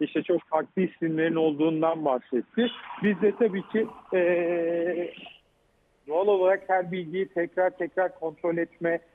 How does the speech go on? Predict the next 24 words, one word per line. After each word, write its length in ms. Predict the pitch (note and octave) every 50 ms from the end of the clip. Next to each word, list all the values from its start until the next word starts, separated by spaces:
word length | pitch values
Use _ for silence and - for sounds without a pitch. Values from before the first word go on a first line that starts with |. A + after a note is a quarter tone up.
| _ _ -
e, 60 | D#3 D3 C#3+ C#3+ D3 C#3 D3 D3 C#3+ D3 C#3+ C#3
durumuna 400 | D3 D#3 D3+ D#3+ D3+ D#3+ D#3+ E3
geliyoruz. 480 | D#3 D3+ D#3 D3 C#3+ C#3 C#3 C#3 E3 - -
Çünkü 340 | - D#3 D3 C3 - D#3 D3+ - _ _ _ _ _
Fenerbahçe 720 | C#3 C#3+ D3+ D3+ D3+ D3+ D3+ D3+ D3+ - - D#3+ D#3 - - - _ _ _ _ _ _ - - -
uzun 240 | D3 C3+ C#3 G3 G#3+
süredir 520 | - - - E3+ D#3+ C#3+ B2+ C#3 - - - _ _ _
bazı 400 | C3 C3+ C3+ C3+ B2+ A2+ C#3 C#3
oyuncularla 520 | C3 C3 A#2+ C3+ C3+ C3 C3 - - C3
temas 380 | C3 - D3+ C#3 C3 C3 C3 C3 -
kuruyor 340 | - - C#3+ C3 C#3 E3 F3+
ama 300 | F3+ F3 E3+ E3 D#3+ - - - - _ -
bu 140 | E3 F3+
temas, 320 | - - E3 D#3+ E3 - - - - _ _ _ _ _
e, 60 | - D3 C3+ C#3 C#3 C#3 C#3 C#3
genel 460 | C3+ B2 A#2 D3 D#3 D#3 F3+ F#3 F3
olarak 400 | E3+ D#3+ E3 E3 E3 D#3+ - -
bir 120 | D#3+ D#3+
ilgi 460 | D3+ D#3+ D3+ D3+ D3 C#3 D#3 F#3 F3
şeklindeydi. 600 | - G3 D#4+ - - - C3+ B2 B2 B2+ A#2+ C3
Bunu 140 | C3+ D#3 E3
hep 180 | E3+ F3 E3+ -
anlattık 600 | E3+ E3 D#3 D#3 D#3 D#3+ D#3 - - F#3+ F3+ -
yayınlarda. 600 | F#3+ E3 D3+ C#3+ C#3 C3 C3 B2 B2 A#2+ B2+